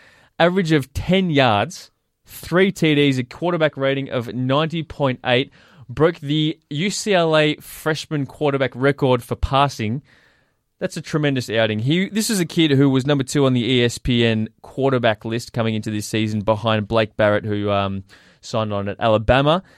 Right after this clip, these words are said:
Number fiftieth overall in E S P N's two hundred list. And he's just shown that U C L A are a force to be reckoned with in the Pac-twelve. Before the season started, I had U S C as my Pac-twelve favourites because I like Cody Kessler.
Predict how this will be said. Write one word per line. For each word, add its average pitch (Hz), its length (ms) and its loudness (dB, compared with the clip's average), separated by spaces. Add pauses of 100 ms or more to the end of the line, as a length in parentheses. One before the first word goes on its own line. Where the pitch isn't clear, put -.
Number 175 280 2
fiftieth 208 500 -2
overall 151 560 2
in 131 200 -2
E 143 140 2
S 135 140 0
P 127 240 -2
N's 117 260 -4
two 127 240 -4
hundred 147 400 -4
list. 107 400 -4 (560)
And 127 240 2
he's 165 260 0
just 156 220 -4
shown 123 640 0 (240)
that 120 140 -4
U 139 200 -2
C 170 240 -2
L 135 220 4
A 127 140 4
are 127 120 2
a 113 60 -2
force 156 320 -4
to - 40 -18
be 131 100 -2
reckoned 127 220 -4
with 120 120 -4
in 117 80 -8
the 110 80 -2
Pac-twelve. 117 400 0
Before 208 260 -2
the 233 60 -4
season 196 240 -4
started, 143 560 2 (420)
I 151 160 2
had 160 220 4
U 165 320 4
S 147 100 0
C 151 380 0
as 135 120 -2
my 131 160 2
Pac-twelve 139 520 0
favourites 175 400 2
because 147 280 0
I 139 60 4
like 131 240 2
Cody 131 240 0
Kessler. 151 420 -2